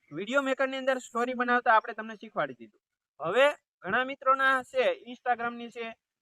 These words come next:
પછી આ ચેનલની અંદર વીડિયોમાં ઘણાના મેસેજ આવતા હોય છે મિત્રો, કે વી એન એપ્લિકેશનની અંદર સ્ટોરી બનાવતા શીખવાડો. કારણ કે વી એન એપ્લિકેશનની અંદર છે, ખૂબ જ સારી સુવિધાઓ હોય છે, કે ઓડિયો છે એકદમ ક્લીન થઈ જાય છે. એની અંદર ઓડિયોનો જે આપણે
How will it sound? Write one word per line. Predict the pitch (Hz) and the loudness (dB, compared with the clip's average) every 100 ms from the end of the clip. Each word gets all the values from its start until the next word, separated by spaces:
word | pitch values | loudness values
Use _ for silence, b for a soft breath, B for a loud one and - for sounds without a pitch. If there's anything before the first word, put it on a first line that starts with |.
| - | -14
પછી | 208 233 | -4 0
આ | |
ચેનલની | 226 214 233 240 | 0 -2 -8 -8
અંદર | 233 240 | -4 -4
વીડિયોમાં | 196 202 233 233 240 226 | -4 -6 -4 -2 -2 -4
ઘણાના | 185 208 226 226 | -8 -2 -2 -2
મેસેજ | 208 202 214 | -8 -12 -8
આવતા | 202 202 190 | -6 -6 -6
હોય | 180 | -8
છે | 175 | -10
મિત્રો, | 165 139 113 _ _ _ | -12 -14 -16 _ _ _
કે | 226 233 254 254 _ 156 151 | -8 -2 0 -2 _ -16 -8
વી | 196 | -2
એન | 262 269 | 0 -2
એપ્લિકેશનની | 214 208 240 240 240 233 | -8 -10 -8 -8 -8 -10
અંદર | 240 233 | -6 -6
સ્ટોરી | - 208 220 | -6 -10 -10
બનાવતા | 208 208 202 185 | -6 -2 -2 -4
શીખવાડો. | 180 190 147 120 | -8 -8 -8 -8
કારણ | - _ _ 175 208 | -12 _ _ -10 -6
કે | 247 | -4
વી | 202 | -2
એન | 220 262 | -4 -2
એપ્લિકેશનની | 262 262 254 269 254 | -2 -4 -12 -8 -8
અંદર | 254 254 | -6 -8
છે, | 247 262 214 _ | -2 -2 -4 _
ખૂબ | - 262 269 | -10 2 2
જ | - | 2
સારી | 233 240 | -2 -2
સુવિધાઓ | 233 233 208 190 | -12 -6 2 4
હોય | 165 147 | 4 -6
છે, | - 117 _ _ - | -10 -20 _ _ -10
કે | 214 | -4
ઓડિયો | 196 220 240 240 | -2 0 0 0
છે | 240 | -2
એકદમ | 233 233 233 | -6 -6 -8
ક્લીન | 226 233 | -12 -14
થઈ | 220 226 | -10 -10
જાય | 226 220 | -10 -12
છે. | 220 | -12
એની | 208 | -12
અંદર | 220 220 | -10 -8
ઓડિયોનો | 185 208 233 233 226 | -4 -4 -6 -6 -8
જે | 190 202 | -6 0
આપણે | 208 202 | 0 0